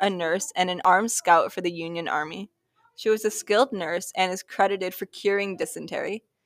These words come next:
She was the first woman to ever lead a combat assault. She was buried in New York with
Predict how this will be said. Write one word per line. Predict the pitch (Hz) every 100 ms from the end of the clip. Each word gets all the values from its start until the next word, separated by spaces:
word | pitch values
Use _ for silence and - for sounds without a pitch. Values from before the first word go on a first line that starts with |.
| _ _
She | - 226
was | 226
the | 220
first | 220 214 262 -
woman | 190 190 208
to | 208 -
ever | 185 220
lead | 220 185 185
a |
combat | - 175 165 160
assault. | 175 - - _ _ _ _ _ _
She | - -
was | 233 269 214
buried | 185 185 202
in | 233 196
New |
York | 226 202 185 185
with | 190